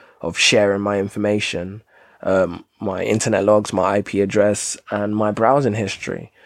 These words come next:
just by me connecting to it, um, which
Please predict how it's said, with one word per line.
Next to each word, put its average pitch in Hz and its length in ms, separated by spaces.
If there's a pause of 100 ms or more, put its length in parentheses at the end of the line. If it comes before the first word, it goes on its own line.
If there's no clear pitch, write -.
(160)
just 98 240
by 101 140
me 107 140
connecting 113 580
to - 160
it, - 140 (720)
um, 117 380
which - 400